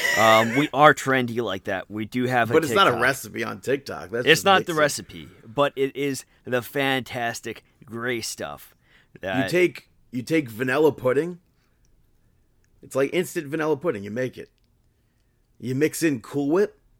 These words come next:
Speaker 2: and crushed Oreos. I put mine in the, uh, the food processor.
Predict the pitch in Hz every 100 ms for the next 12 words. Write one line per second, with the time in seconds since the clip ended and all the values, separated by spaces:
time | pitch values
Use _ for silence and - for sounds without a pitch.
0 | _ _ _ 120 123 - 147 147 - 151
1 | 156 131 78 69 - 110 139 131 131 135
2 | 131 123 120 120 117 107 104 101 95 98
3 | - 151 - 110 92 - 90 - 67